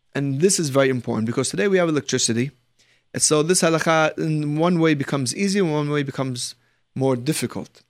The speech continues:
You have to know that the light that you put on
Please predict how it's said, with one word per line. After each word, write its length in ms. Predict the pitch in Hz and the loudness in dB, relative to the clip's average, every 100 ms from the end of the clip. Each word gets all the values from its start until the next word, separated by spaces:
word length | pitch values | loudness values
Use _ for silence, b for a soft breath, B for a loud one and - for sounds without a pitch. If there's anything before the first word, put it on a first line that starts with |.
| _ b b b b | _ b b b b
You 100 | 185 | 2
have 120 | 254 | 4
to 100 | 220 | 4
know 280 | 185 180 147 | 4 4 4
that 180 | 143 143 | 2 2
the 80 | 156 | 2
light 540 | 160 190 269 240 - _ - | 4 4 2 0 -6 _ -4
that 280 | 147 - | -2 0
you 140 | 147 147 | 0 0
put 280 | - 180 175 | 2 0 2
on 480 | 170 147 113 135 | 0 0 0 -4